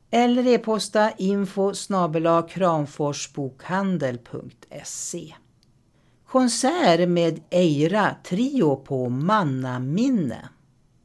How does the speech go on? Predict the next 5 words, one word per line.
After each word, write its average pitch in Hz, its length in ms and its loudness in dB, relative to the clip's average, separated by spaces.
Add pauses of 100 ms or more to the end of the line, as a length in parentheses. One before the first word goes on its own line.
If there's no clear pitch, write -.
(240)
Tjugosjätte 135 720 -4
juni 240 580 4
klockan 233 380 0
nitton 180 520 -2
till 127 360 -6